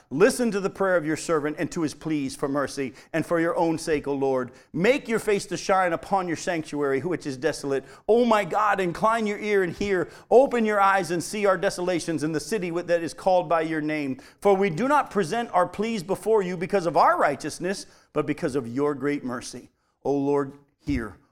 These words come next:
O Lord, forgive. O Lord, pay attention and act. Delay not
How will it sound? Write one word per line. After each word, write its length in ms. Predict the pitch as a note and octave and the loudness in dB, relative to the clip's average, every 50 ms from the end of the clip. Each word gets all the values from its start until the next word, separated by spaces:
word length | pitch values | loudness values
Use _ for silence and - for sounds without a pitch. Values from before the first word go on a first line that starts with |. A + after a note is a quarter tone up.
| _ - | _ -2
O 100 | D3 D3+ D#3 | 0 2 2
Lord, 280 | D3+ D3 D3 D3+ C#3+ | 2 2 2 2 0
forgive. 560 | - - - B2 A#2+ A2+ C3 C#3+ B2+ A#2 F#2 - _ _ _ _ | -2 -6 -10 -10 -6 -4 -4 -4 -4 -6 -8 -14 _ _ _ _
O 100 | - D#3 | 0 2
Lord, 320 | D#3+ D#3+ D#3+ E3+ E3+ D#3+ | 2 4 4 2 2 0
pay 200 | - - D3+ D#3+ | -2 -4 -4 -4
attention 580 | C#3+ - - - - E3 D3 - - C3+ A#2+ A2 - _ _ - | -4 -4 -2 -2 -2 -2 -2 -4 -4 -6 -6 -8 -10 _ _ -8
and 140 | C3 D3 | -8 -6
act. 380 | C#3+ D3+ D3+ B2+ B2+ - - C3 | -2 -2 -2 -2 -4 -6 -10 -6
Delay 600 | B2+ E3 D#3+ D3 D#3+ F3+ F#3 E3+ D3+ C3+ A#2+ G#2 - | -2 -2 2 2 4 2 2 2 0 -2 -4 -8 -6
not 420 | B2+ D#3+ E3 D#3 D3 B2+ A#2+ - | -4 -4 -2 -2 -2 -4 -6 -8